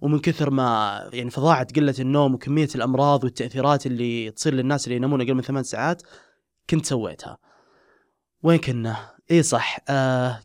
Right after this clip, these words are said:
كنت أقول إن الكتاب طويل ومكون من خمسمية وست صفحات. الكاتب، آه، اسمه ماثيو ووكر، أستاذ علم النفس والأعصاب بجامعة بيركلي بكاليفورنيا. ماثيو هو مدير مختبر النوم بجامعتهم،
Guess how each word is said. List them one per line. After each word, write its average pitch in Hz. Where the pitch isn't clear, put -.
كنت 165
أقول 170
إن 160
الكتاب 160
طويل 131
ومكون 156
من 139
خمسمية 151
وست 147
صفحات. -
الكاتب، 190
آه، 135
اسمه 180
ماثيو 180
ووكر، 143
أستاذ 160
علم 147
النفس 143
والأعصاب 131
بجامعة 131
بيركلي 147
بكاليفورنيا. 107
ماثيو 156
هو 143
مدير 147
مختبر 139
النوم 151
بجامعتهم، 110